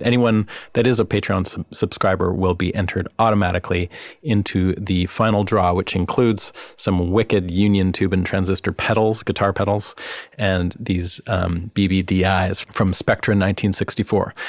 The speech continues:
So get on it. All you gotta do is be a Patreon subscriber. It's as little as a couple bucks a month and really helps us out. And that's all you gotta do.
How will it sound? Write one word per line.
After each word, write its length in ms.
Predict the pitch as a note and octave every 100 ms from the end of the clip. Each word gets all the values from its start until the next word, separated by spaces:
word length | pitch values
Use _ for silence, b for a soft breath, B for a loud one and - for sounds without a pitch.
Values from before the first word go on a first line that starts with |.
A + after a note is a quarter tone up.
| B -
So 160 | -
get 200 | G2 A2
on 180 | B2 C#3+
it. 140 | B2+ -
All 120 | G#2+
you 120 | A2
gotta 180 | G#2+ G2+
do 180 | F#2 G#2
is 120 | G2+
be 300 | - G2 F#2+
a 200 | - F#2+
Patreon 460 | F#2+ A#2 - B2+ A2+
subscriber. 640 | G2+ - A2 G2+ A2 G#2 G2+
It's 300 | - F2 -
as 200 | - F#2+
little 240 | G2+ G2 F#2+
as 100 | F#2
a 40 |
couple 220 | - G#2
bucks 300 | F#2+ G2+ -
a 40 | G2
month 380 | G2 - - -
and 400 | G2 F#2 F2+ F#2
really 200 | G2 F#2
helps 220 | - -
us 140 | F#2
out. 240 | G#2+ A#2+ - B B B - -
And 600 | G2 G2 G2 G2 G2 E2+ - -
that's 240 | - G2 G2+
all 100 | G2+
you 100 | A2
gotta 140 | A#2
do. 280 | A#2+ E3+